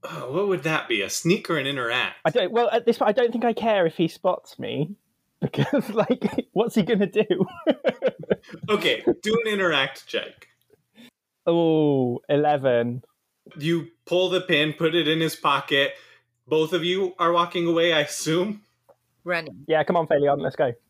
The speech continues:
Speaker 1: So you walk further into the factory, right?
Speaker 2: Yep.
Speaker 1: The, you don't do it very subtly, so the guard goes, "What the hell?" Reaches in,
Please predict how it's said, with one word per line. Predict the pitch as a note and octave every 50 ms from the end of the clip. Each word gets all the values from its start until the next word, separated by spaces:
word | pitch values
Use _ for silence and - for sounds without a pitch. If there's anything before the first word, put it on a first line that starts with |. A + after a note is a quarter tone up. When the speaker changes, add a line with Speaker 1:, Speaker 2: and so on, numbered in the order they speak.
| _ _ _ _ _ _ _
Speaker 1:
So | - D3+
you | D#3+ E3+ F3 D#3
walk | D3+ D3+ D3 C3+ -
further | - - D#3+ D#3 C#3 C#3+ C#3+
into | C#3 C#3 C#3 - D#3 C#3+
the | C3 C3
factory, | A#2+ - C#3+ C3 B2+ B2+ - - B2 G#2+ G#2+
right? | G#2 G#2+ A2 A#2 C3+ D3 - - _ _ _ _ _ - - _ _
Speaker 2:
Yep. | D3 C3 - - _ - _ _ _ _
Speaker 1:
The, | - C#3+ D#3 C#3+ E3 F#3+
you | D3+ E3 E3+
don't | D#3 A#3 C4 A#3+ F#3+
do | D3+ F3 G3 F3
it | D3+ C3+
very | - D#3+ E3 E3 D3 C3
subtly, | - - D3+ C3+ A#2+ A#2 A2+ B2 B2
so | B2 -
the | C3+ C3
guard | - - D3 D3+ D3+ D3
goes, | C#3 B2+ A#2 - - - _ _ _
"What | - F#3 G#3 - - _
the | - A2 G2 -
hell?" | - D3 D3+ F#3 A3 A3 G#3 - - _ _ _ - _ _ _ _ _ _ _ _ _ _ _ _ _ -
Reaches | C3+ D#3 F3 E3+ E3 - F3 D3+ C3+ C#3+
in, | D#3 D#3 D3+ D3+ D#3 D#3